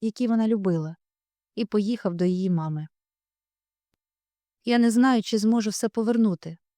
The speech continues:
сказав він тихо, «але хочу, щоб вона знову впізнала мене». Двері відчинилися. Марина стояла в халаті, очі червоні.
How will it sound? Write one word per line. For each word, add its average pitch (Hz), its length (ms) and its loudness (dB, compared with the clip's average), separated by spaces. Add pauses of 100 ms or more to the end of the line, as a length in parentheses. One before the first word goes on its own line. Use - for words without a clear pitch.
(120)
сказав 190 440 -2
він 196 160 0
тихо, 170 420 -4 (720)
«але 208 240 2
хочу, 214 480 -2 (320)
щоб - 260 -4
вона 247 240 4
знову 226 360 2
впізнала 196 560 0
мене». 156 340 -4 (1000)
Двері 262 320 2
відчинилися. 185 800 -2 (640)
Марина 208 360 4
стояла 196 320 2
в 175 60 -2
халаті, 202 560 -2 (320)
очі 233 260 0
червоні. 170 640 -4